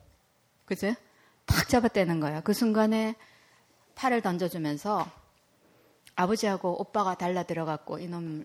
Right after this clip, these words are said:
잡아버려요. 그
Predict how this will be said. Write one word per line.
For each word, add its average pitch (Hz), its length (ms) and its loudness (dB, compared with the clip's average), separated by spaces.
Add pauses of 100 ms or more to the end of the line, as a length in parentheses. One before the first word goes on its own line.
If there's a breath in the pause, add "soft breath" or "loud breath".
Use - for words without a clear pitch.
잡아버려요. - 540 -10 (1900)
그 165 680 -6